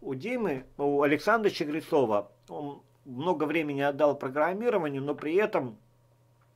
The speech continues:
код понимал, писать не мог. Сейчас начал писать, начал размышлять, начал, а, начал делать правильно. То есть начал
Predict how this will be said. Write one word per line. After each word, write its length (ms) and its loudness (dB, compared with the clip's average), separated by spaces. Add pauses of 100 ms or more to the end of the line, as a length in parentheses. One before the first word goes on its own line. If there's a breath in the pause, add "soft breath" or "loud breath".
(240)
код 220 4
понимал, 360 0
писать 380 -6
не 80 -10
мог. 340 -12
Сейчас 460 -4
начал 320 -4
писать, 460 -4
начал 280 -2
размышлять, 640 -2
начал, 380 0 (600 loud breath)
а, 600 6 (2000)
начал 400 -2
делать 400 -4
правильно. 640 -2 (140)
То 100 -2
есть 180 -4
начал 420 -4